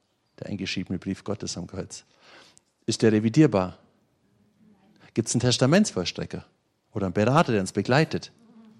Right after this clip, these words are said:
Mhm. Lebt in uns. Also was fehlt?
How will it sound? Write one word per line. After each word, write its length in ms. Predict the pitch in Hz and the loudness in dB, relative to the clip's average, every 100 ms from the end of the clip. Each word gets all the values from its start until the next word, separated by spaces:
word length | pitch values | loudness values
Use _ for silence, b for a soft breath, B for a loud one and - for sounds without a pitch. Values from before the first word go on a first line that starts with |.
| _ _ _ _ | _ _ _ _
Mhm. 400 | 90 - - 143 - _ | -16 -12 -6 -6 -6 _
Lebt 220 | - 98 - | -8 -6 0
in 140 | 143 | 0
uns. 280 | 90 82 - _ _ _ _ _ _ _ | -2 -8 -16 _ _ _ _ _ _ _
Also 220 | - 117 | 0 2
was 180 | 110 107 | 2 0
fehlt? 380 | - 143 165 - | 0 -2 -2 -6